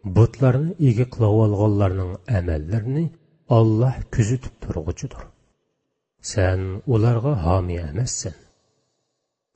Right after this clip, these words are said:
Makka aholisini va uning atrofidagilarni ogohlantirishing uchun, kishilarni qiyomat kunidan ogohlantirishing uchun, sana biz mushundoq arabcha Qur'onni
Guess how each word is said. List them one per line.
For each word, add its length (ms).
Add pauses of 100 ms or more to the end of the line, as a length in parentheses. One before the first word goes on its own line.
(140)
Makka 540
aholisini 880 (600)
va 180 (200)
uning 360 (120)
atrofidagilarni 1160
ogohlantirishing 1000
uchun, 320 (480)
kishilarni 580 (100)
qiyomat 580
kunidan 480 (260)
ogohlantirishing 1000
uchun, 340 (720)
sana 380
biz 360 (280)
mushundoq 680 (260)
arabcha 500
Qur'onni 640